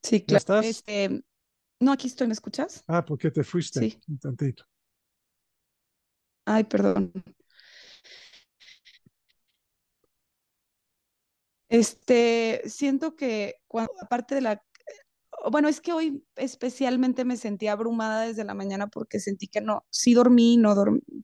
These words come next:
Speaker 1: parece que no dormí. Entonces, como que ha sido un día que no has, no, como que, que no he podido tener la mejor fluidez, pero
Speaker 2: Perfecto. Este, ese está excelente.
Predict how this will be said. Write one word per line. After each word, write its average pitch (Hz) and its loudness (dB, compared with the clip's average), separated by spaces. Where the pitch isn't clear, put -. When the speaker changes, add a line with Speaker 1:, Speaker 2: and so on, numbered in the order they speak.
Speaker 1:
parece 202 0
que 208 -4
no 208 2
dormí. 202 -2
Entonces, 220 4
como 247 2
que 233 0
ha 220 2
sido 226 -4
un 233 -2
día 214 -4
que 208 -6
no 202 -4
has, - -12
no, 214 2
como 202 -4
que, 196 -2
que 220 4
no 220 8
he 214 4
podido 226 0
tener 214 -8
la 214 0
mejor 202 -2
fluidez, 190 -4
pero 202 4
Speaker 2:
Perfecto. 190 6
Este, 185 0
ese 180 2
está 175 0
excelente. 160 -2